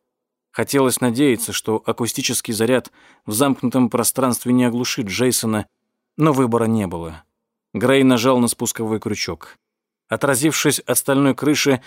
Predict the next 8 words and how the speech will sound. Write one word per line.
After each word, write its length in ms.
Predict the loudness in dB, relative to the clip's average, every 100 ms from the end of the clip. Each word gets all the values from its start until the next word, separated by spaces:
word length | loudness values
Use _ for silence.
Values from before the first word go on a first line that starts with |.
| -20 -18
звуковой 500 | -6 0 2 4 2
импульс 480 | 2 0 0 0 0
разнёсся 600 | 0 2 2 2 0 -2
отголосками 760 | 0 -2 0 0 0 0 0 0
по 160 | -2
всем 360 | -2 -2 0 0
отсекам 440 | -4 -2 -4 -2 -4
снегохода, 680 | -2 -2 -2 -4 -2 -2